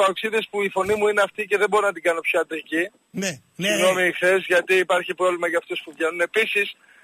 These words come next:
Speaker 1: θέλω να υπενθυμίσω γιατί δεν θέλω να είμαι αρεστός στον λαό του παοκ σαν Ηρακλειδέας. Ο άνθρωπος ο οποίος το ογδόντα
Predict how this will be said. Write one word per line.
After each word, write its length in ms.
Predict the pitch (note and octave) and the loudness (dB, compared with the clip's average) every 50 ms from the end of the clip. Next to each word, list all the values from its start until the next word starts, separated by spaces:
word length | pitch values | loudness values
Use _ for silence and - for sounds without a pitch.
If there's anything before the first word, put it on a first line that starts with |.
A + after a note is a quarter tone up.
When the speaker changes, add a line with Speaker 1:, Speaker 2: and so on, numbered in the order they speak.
| _ _ | _ _
Speaker 1:
θέλω 180 | - G#3 G#3 A3 | 0 2 4 4
να 120 | A3 A3+ | 4 4
υπενθυμίσω 680 | A3+ G#3+ G#3+ G3+ - G#3 G3+ G#3 A3 A3 - - G3 G3 F#3+ F#3+ - _ _ _ _ _ _ _ _ | 4 2 0 0 0 -2 0 0 0 0 2 0 0 0 0 -2 -4 _ _ _ _ _ _ _ _
γιατί 400 | - D#4 - F#3 F3+ - - A#3+ B3+ A3 F3+ A#3+ | -10 -2 0 0 0 2 0 0 0 2 2 2
δεν 120 | C#4 C#4 - - - | 2 2 0 0 2
θέλω 260 | C#4+ D4 C#4 C4 B3+ A#3 A3 | 2 4 4 2 2 2 0
να 60 | A3 G#3+ G#3+ | 0 0 0
είμαι 200 | G#3 G3+ G3+ G3 F#3+ | 0 0 0 0 0
αρεστός 460 | F#3 F#3 F3+ - - - G3+ F#3 F3+ - - - - | 0 -2 -4 -6 -6 -4 -2 -2 -2 -4 -6 -8 -6
στον 180 | - - G#3+ G3 F#3+ F#3 | -2 -2 0 0 2 2
λαό 220 | F3+ F3+ F3 F3 | 2 2 2 0
του 120 | - - E3 - | -4 -6 -6 -4
παοκ 280 | F3 E3+ D#3+ D3+ - - _ _ _ _ _ - - | -2 0 0 0 -2 -6 _ _ _ _ _ -6 -2
σαν 160 | G3 F3 E3+ | -2 -2 -2
Ηρακλειδέας. 680 | E3 D#3 D#3+ D#3 - D#3+ D3+ C#3+ C#3+ C#3+ C#3+ C3+ B2+ - - _ _ _ _ _ _ _ _ _ _ _ | -2 -2 -2 -2 -4 -6 -8 -6 -4 -4 -4 -6 -8 -10 -16 _ _ _ _ _ _ _ _ _ _ _
Ο 100 | - E3+ F3+ G3 A#3 C4+ | 0 2 4 4 4 4
άνθρωπος 640 | C#4+ A#3+ G#3+ B3+ A#3+ G3+ - G3 F3+ D#3 - - - _ - - - _ | 2 2 2 0 0 0 0 -2 -2 -2 -4 -8 -12 _ -20 -20 -8 _
ο 120 | E3+ F#3 F#3+ F#3+ F#3 | 0 2 2 2 0
οποίος 440 | - - B3+ C4 B3+ A#3 G3+ E3 - - - - _ _ _ | 0 2 2 2 4 2 0 -2 -4 -8 -14 -18 _ _ _
το 100 | _ G#3+ G#3 G#3 G#3 G3+ | _ 0 2 2 2 2
ογδόντα 540 | G3 F#3+ G#3 A#3+ C4+ C4+ B3+ A#3 B3 A3 | 0 0 0 2 2 2 2 2 2 2